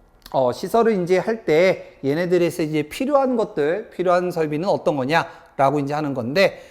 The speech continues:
어, 정전 유도 작용과 전자 유도 작용으로부터 보안을 해야 된다. 이거 유도 작용이라고 하죠, 이거. 어, 그래서 정답이 삼 번 되겠고요. 그냥 읽어보시면 될 것 같고. 자, 이십사 번하고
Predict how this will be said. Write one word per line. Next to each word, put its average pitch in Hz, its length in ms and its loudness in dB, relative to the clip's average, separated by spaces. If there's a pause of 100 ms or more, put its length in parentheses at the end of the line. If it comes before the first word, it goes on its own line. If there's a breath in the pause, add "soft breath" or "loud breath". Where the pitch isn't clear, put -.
(160 loud breath)
어, 123 220 0
정전 175 420 2
유도 214 220 4
작용과 180 560 4
전자 165 440 4
유도 214 240 2
작용으로부터 170 1300 2 (240)
보안을 185 480 0
해야 185 140 4
된다. 131 360 -4
이거 135 100 -2
유도 175 220 0
작용이라고 180 540 4
하죠, 135 160 -6
이거. 113 220 -8 (440)
어, 107 280 -12
그래서 135 500 -2
정답이 120 400 -6
삼 214 200 -8
번 226 160 -2
되겠고요. 160 520 0 (760)
그냥 143 160 -6
읽어보시면 180 480 0
될 127 140 -6
것 160 100 -6
같고. - 520 -6 (500)
자, 120 380 0
이십사 185 640 0
번하고 180 840 2